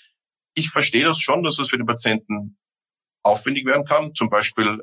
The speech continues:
eine Schilddrüsentablette muss morgens nüchtern in der Früh, dann vielleicht noch der Thromboas und dann noch der Magenschutz und dann noch die Schmerzmedikation.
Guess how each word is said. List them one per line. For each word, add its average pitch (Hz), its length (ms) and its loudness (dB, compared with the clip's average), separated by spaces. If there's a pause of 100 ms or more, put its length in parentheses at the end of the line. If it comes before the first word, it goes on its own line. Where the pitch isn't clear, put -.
eine 101 260 0
Schilddrüsentablette 113 920 0
muss 104 360 -2
morgens 110 540 2
nüchtern 117 380 0
in 95 140 -4
der 90 80 -2
Früh, 123 420 -2
dann 107 220 4
vielleicht 101 420 0
noch 98 140 -4
der 101 200 -4
Thromboas 92 680 4
und 110 160 -2
dann 104 100 4
noch 107 160 0
der 95 140 0
Magenschutz 107 580 2
und 110 160 -2
dann 101 160 6
noch - 180 2
die - 120 -10
Schmerzmedikation. 110 960 -2